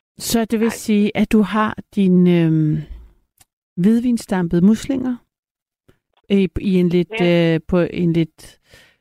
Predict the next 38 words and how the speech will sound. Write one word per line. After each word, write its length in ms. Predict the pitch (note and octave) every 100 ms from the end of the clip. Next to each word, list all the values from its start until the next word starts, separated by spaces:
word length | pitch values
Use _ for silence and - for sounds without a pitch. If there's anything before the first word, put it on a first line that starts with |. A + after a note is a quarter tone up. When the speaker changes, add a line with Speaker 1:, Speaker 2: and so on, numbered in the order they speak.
| _ -
Speaker 1:
italiensk 600 | F#3+ - E3 B3+ - -
version, 340 | B3+ A#3+ -
kunne 180 | - A#3+
jeg 340 | A3+ A3 A#3
s-, 160 | - -
tænke, 440 | - A3 G#3 G#3
med 140 | G3+ G3+
Speaker 2:
Ja, 40 | -
Speaker 1:
de 60 |
her 80 | G#3
Speaker 2:
det 80 | G#3+
Speaker 1:
nudler 400 | G#3+ G#3+ A3 G#3
Speaker 2:
tror 80 | G#3
jeg. 100 | F#3+
Speaker 1:
der. 100 | F#3+
Det, 280 | - A3 G#3+
det 140 | G#3+
må 60 | G#3+
Speaker 2:
Det 80 |
Speaker 1:
være 120 | G3 F#3
Speaker 2:
tror 60 |
Speaker 1:
det 100 | G3+
Speaker 2:
jeg. 100 | G3+
Speaker 1:
italienske 540 | G#3 A3 G3 G3+ - F#3+
Speaker 2:
Jeg 60 | G#3
har, 80 | -
Speaker 1:
ting. 120 | G3+
Speaker 2:
jeg 100 | G#3+
har, 200 | G3+ G3+ -
jeg 120 | F#3
har 80 | F#3+
aldrig 340 | G3 A3+ C#4 A#3
smagt 260 | A3 G3+ G#3 _ - - - -
mulfrit. 500 | G3 G#3 G3+ - G#3+ G#3 -
Det 180 | A3 G#3+
har 120 | G3
du 240 | G3+ G#3
sikkert 360 | G3+ - F#3+